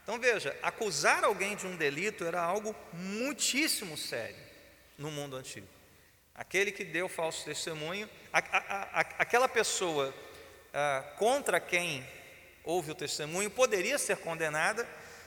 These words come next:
mas o que que Deus faz? Ele refreia, né, o pecado, dizendo, "Olha, se você der falso testemunho, prepare-se, porque é você quem vai ser condenado e não aquela pessoa que foi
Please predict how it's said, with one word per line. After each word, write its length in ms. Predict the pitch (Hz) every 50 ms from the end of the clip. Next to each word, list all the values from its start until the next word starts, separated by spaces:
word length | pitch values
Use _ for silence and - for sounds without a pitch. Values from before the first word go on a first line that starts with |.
| - - - - - -
mas 540 | 165 185 180 180 202 233 233 - - - -
o 20 |
que 100 | - 196
que 120 | 190 202 190
Deus 240 | 180 180 180 - -
faz? 340 | - 165 135 120 117 113
Ele 160 | 131 165 180 202
refreia, 1120 | 175 - 226 196 - - - - - - - 220 247 294 320 277 208 170 139 120 113 113 - - - - - - - - - - - - - - - -
né, 220 | 113 120 151 196 214
o 80 | 175
pecado, 720 | 139 - 165 151 - - 160 147 147 151 170 180 202 226 - - - - - - - - - -
dizendo, 380 | 160 180 143 156 175 185 202 208
"Olha, 220 | 180 131 123 131
se 140 | - - 170
você 240 | 208 220 - - 247
der 160 | 180 175 160
falso 340 | - - 139 139 143 - -
testemunho, 640 | - 156 - - 208 196 170 151 151 165 185 208 220
prepare-se, 720 | - - 202 254 - - 262 208 147 120 113 - - - 135 131 - - - -
porque 280 | - 131 - - - 143
é 40 | 139
você 400 | 135 170 165 - - - 196 233
quem 160 | - 196 165
vai 140 | 143 139 135
ser 180 | - - 139 -
condenado 600 | - 143 139 151 180 190 165 135 135 143 - - - -
e 80 | 226
não 260 | 254 190 143 139 147 151 - - - - - - - - -
aquela 360 | 131 139 - - 131 123 131
pessoa 480 | - - 156 - - - 127 123 127 127
que 100 | - 160
foi 340 | - - 123 120 120 123